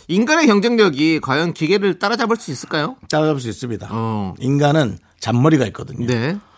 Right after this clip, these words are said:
Speaker 2: 에이아이는 잔머리란 게 없습니다.
Speaker 1: 네.
Speaker 2: 그래서 어떻게든, 아, 또 해내게 돼 있습니다. 예.
Speaker 1: 그렇죠. 그 에이아이가 사실은 뭐 판사, 에이아이 변호사, 에이아이 작가, 에이아이 아나운서, 뭐 에이아이가 음악도 만들고 요리도 하고 연기도 하는데요.
Speaker 2: 네네.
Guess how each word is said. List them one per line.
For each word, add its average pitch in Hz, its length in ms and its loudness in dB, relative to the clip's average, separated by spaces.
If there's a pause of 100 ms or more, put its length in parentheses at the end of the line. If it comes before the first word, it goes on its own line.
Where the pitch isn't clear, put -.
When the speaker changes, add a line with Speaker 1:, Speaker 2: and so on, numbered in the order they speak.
(260)
Speaker 2:
에이아이는 147 520 4
잔머리란 151 580 2
게 110 80 -8
없습니다. 104 480 -16
Speaker 1:
네. 95 300 -12
Speaker 2:
그래서 117 260 -10
어떻게든, 120 540 -2 (340)
아, - 140 -14
또 - 120 -10
해내게 131 280 2
돼 117 140 -8
있습니다. - 360 -12 (240)
예. 107 40 -14
Speaker 1:
그렇죠. 156 300 0
그 170 200 2
에이아이가 180 920 4
사실은 156 400 -4
뭐 123 300 -4
판사, 170 560 -2
에이아이 135 420 0
변호사, 123 380 -4
에이아이 123 260 0
작가, 127 460 -4
에이아이 131 300 0
아나운서, 135 760 0
뭐 123 220 -2
에이아이가 139 400 2
음악도 165 260 0
만들고 147 300 0
요리도 151 280 2
하고 160 180 2
연기도 151 280 2
하는데요. 160 540 2
Speaker 2:
네네. 117 400 -2